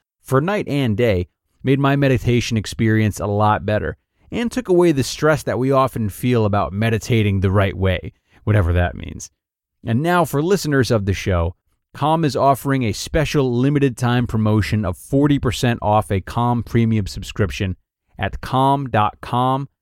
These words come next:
slash O R D. That's forty percent off unlimited access to Calm's entire library, and new content is added every week. Get started today at calm dot com slash O R D.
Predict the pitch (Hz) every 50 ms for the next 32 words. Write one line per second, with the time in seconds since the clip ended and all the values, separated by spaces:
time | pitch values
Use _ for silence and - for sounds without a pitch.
0 | _ _ _ _ - - - 120 117 120 120 120 120 - - - 123 120 120 113
1 | 78 110 104 101 98 90 98 92 92 87 - _ _ _ _ _ _ _ _ _
2 | _ _ _ _ - 113 101 - - - - - - 131 131 143 151 147 147 -
3 | 131 104 - 135 117 98 - - - 117 123 123 - - - 135 127 123 120 127
4 | 135 143 135 131 120 117 113 110 113 - - - 113 104 - - - - - -
5 | 113 110 110 110 92 98 95 87 - - - - 117 123 120 117 107 101 101 98
6 | 101 95 101 95 71 50 - - - _ _ _ _ _ _ _ 95 98 107 123
7 | 127 - - 120 123 123 113 - 123 117 107 110 98 107 104 101 107 101 101 98
8 | 104 104 101 101 92 90 92 87 - - - _ _ _ _ _ _ _ _ _
9 | _ _ _ _ - 123 - - - 156 147 139 139 120 - 120 110 101 90 -
10 | - - _ _ _ _ _ _ _ _ _ - 104 - - - - 113 120 127
11 | 139 143 143 147 143 127 - 113 113 107 - - - - - 127 139 127 101 92
12 | 92 92 87 - _ - - - - 98 98 101 104 101 92 - - - - 117
13 | 117 120 107 107 107 110 104 90 90 101 95 90 73 -